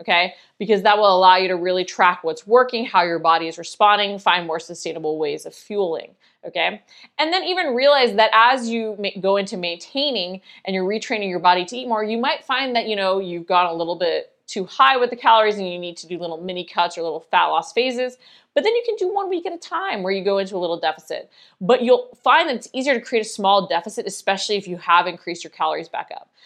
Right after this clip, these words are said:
So just remember that part of maintaining your result is actually a slight reverse dieting,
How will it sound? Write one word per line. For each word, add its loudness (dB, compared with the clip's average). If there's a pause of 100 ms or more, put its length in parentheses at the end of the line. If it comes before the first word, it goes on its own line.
(140)
So 4
just 4
remember -2
that -2
part 2
of -2
maintaining -6
your -8
result -2
is -8
actually -2
a -6
slight -4
reverse -10
dieting, -2